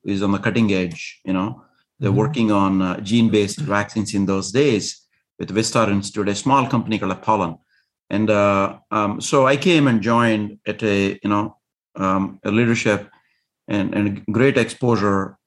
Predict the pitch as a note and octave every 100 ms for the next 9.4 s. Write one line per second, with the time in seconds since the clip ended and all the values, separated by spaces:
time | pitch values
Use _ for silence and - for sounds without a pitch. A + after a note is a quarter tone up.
0 | - F#2+ F#2+ F#2+ G2 - G2+ G2+ G#2+ G2+
1 | G2+ - G2+ G2 G2 A2+ A#2+ B2+ - A2
2 | G#2+ A2 _ _ - A2+ G#2 G#2 G2+ -
3 | A#2 A#2 G2+ F#2 - - _ _ _ _
4 | _ _ _ _ - A#2 A#2 C3 C3 C#3
5 | E3+ E3+ C#3+ A#2 A2 - G#2+ A2+ - C3+
6 | C#3 C3+ - A#2+ A2+ G#2+ - _ _ A#2
7 | C#3+ D3 - D#3 D#3+ C#3 A#2 G#2+ A2 A2+
8 | C3+ C3+ B2 G#2+ G2+ G2+ - _ G2+ G2+
9 | G2+ F#2+ G2 F#2+